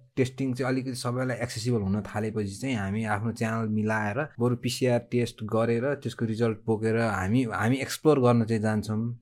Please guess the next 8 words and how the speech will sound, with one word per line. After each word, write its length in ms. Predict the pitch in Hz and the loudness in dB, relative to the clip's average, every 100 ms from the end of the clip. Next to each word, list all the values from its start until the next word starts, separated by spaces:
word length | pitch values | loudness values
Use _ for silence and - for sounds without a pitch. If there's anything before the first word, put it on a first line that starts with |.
| - | -4
So 180 | 127 127 | -2 4
ट्वेन्टी 840 | 131 135 143 151 151 147 147 147 | 4 4 6 6 8 6 4 2
ट्वेन्टीको 600 | 143 139 143 139 135 147 | 2 0 2 0 2 4
अब 480 | 139 127 131 127 110 101 95 | 4 4 4 2 2 0 -2
एन्ड, 300 | 131 135 139 | 0 0 0
एन्डतिर 420 | 127 131 123 127 123 117 113 107 98 92 | 0 0 0 0 2 2 2 0 -4 -8
चाहिँ 260 | - 123 113 | -4 -2 -2
अब, 440 | 101 104 101 90 | -4 -6 -6 -8